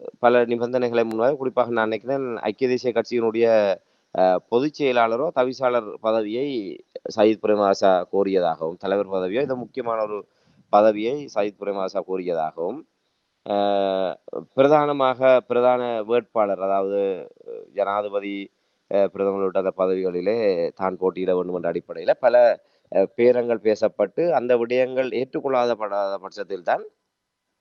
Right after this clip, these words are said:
அந்த கடந்த தேர்தலிலே தனித்தனியாக போட்டியிட்டார்கள். தேர்தல் முடிந்ததுக்கு பிற்பாடு இவர்களே ஆதங்கப்பட்டார்கள். அன்றோமர் திசநாயக்கா ஐம்பத்தி ஒரு சதவீத வாக்குகளை பெற முடியாத நிலைமையில், அ, இருக்கின்ற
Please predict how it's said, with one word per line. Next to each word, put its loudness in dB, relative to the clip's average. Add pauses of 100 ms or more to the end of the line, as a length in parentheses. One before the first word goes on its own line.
(260)
அந்த 0
கடந்த -2
தேர்தலிலே -2
தனித்தனியாக -4
போட்டியிட்டார்கள். -4 (1040)
தேர்தல் 4
முடிந்ததுக்கு 0
பிற்பாடு 0
இவர்களே 2
ஆதங்கப்பட்டார்கள். -2
அன்றோமர் -4
திசநாயக்கா -8
ஐம்பத்தி -6
ஒரு -4
சதவீத -4
வாக்குகளை -2
பெற -4
முடியாத -2
நிலைமையில், -8 (960)
அ, 4 (560)
இருக்கின்ற 0